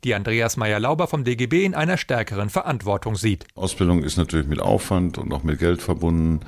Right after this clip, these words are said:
Speaker 2: Aber wenn man seine eigene Zukunft gestalten will, muss man eben auch investieren in die Köpfe der jungen Leute und in ihre Fertigkeiten. Und da gibt's noch Nachholbedarf in N R W.
Speaker 1: Und der Bedarf nach Fachkräften ist groß in N R W. Vierundvierzigtausend offene Stellen meldet die Agentur für den laufenden Monat,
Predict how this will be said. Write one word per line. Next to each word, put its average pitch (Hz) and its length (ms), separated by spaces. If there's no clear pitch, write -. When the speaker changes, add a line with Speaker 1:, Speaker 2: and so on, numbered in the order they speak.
Speaker 2:
Aber 78 300
wenn 76 80
man 78 140
seine 78 240
eigene 82 240
Zukunft - 480
gestalten 80 500
will, 80 140
muss 78 200
man 90 120
eben 73 260
auch 76 160
investieren 82 680
in 78 120
die 73 100
Köpfe 85 300
der 76 140
jungen 73 320
Leute 78 320
und 65 200
in 71 120
ihre 71 220
Fertigkeiten. 73 800
Und 71 360
da 73 220
gibt's 73 220
noch 73 140
Nachholbedarf 65 760
in - 80
N 113 140
R 107 160
W. 107 140
Speaker 1:
Und 120 140
der 113 80
Bedarf 131 400
nach 196 160
Fachkräften - 580
ist - 160
groß 180 260
in 151 80
N 127 100
R 131 100
W. 131 220
Vierundvierzigtausend 175 1080
offene 127 340
Stellen 175 320
meldet 120 280
die 156 100
Agentur 131 760
für - 100
den 160 140
laufenden 123 420
Monat, 143 340